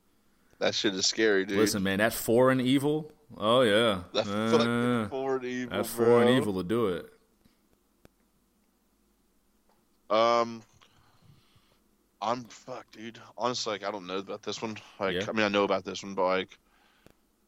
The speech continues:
Speaker 1: I mean, 'cause we, we, yeah, we always hear, "Nah, fuck it.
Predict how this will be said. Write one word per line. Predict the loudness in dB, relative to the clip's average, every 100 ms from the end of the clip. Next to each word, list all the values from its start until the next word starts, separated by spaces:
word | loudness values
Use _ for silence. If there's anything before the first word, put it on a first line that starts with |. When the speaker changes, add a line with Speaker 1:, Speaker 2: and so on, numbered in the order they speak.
| _ _ _ _ _ _ _ _ _ _ _ -20 -20 -20 -20 -20 -20 _ _ _ _ _ _ _ _ _ _ _ _ _ -10
Speaker 1:
I |
mean, | -8
'cause | -6 -8
we, | -6 -6
we, | -6 -10 -2
yeah, | 2 4
we | 4
always | 2 2
hear, | 0 -2 -2 -4 -8 _
"Nah, | 0 2 4 2
fuck | -2 -2
it. | -4